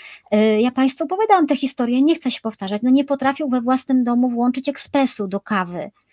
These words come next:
I przepraszał mnie, że nie może tej kawy mi zrobić, bo siostra akurat wyszła, a on nie umie tego ekspresu włączyć. I,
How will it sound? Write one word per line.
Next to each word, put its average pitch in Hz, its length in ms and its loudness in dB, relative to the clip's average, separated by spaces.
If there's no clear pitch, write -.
I 220 100 -2
przepraszał 262 600 0
mnie, 269 220 4
że 247 120 2
nie 240 140 2
może 247 280 0
tej 233 180 -4
kawy 240 480 -2
mi 220 200 -2
zrobić, 247 580 -2
bo 233 160 -2
siostra 254 560 -4
akurat 233 420 -4
wyszła, 240 640 -4
a - 160 -4
on 247 260 2
nie 247 160 6
umie 220 320 2
tego 190 260 -4
ekspresu 196 480 -6
włączyć. 190 640 -4
I, 262 160 0